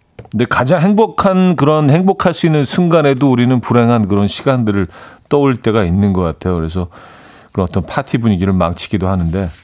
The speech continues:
음, 순간을 즐기시죠. 이 지금, 지금 이 시간, 이 주말권 아침이 가장 중요합니다, 여러분.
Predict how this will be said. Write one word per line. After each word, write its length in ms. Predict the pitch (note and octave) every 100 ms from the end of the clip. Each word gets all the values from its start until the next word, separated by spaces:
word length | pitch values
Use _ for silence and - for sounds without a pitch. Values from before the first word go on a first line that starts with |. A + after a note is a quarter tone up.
| - - - _ _ _
음, 800 | E2+ F2 F2+ F2 F2 F2 F2 F2 - - - - - -
순간을 400 | - C#3 B2 B2+
즐기시죠. 600 | A#2+ G#2+ G#2+ - A#2+ G#2 -
이 380 | G2+ A#2 A#2+ A2
지금, 720 | - G#2+ C3+ B2+ A#2 F#2+ D2+ -
지금 320 | - A2 C3 A2+
이 60 |
시간, 440 | G#2+ - B2 F2+ D2 -
이 100 | G2+
주말권 440 | - G#2+ A2+ - A2+
아침이 320 | F2 - G2+
가장 280 | F#2+ F2+ F2+
중요합니다, 540 | - G2 F2 D#2 C#2+
여러분. 340 | D2+ D2 D2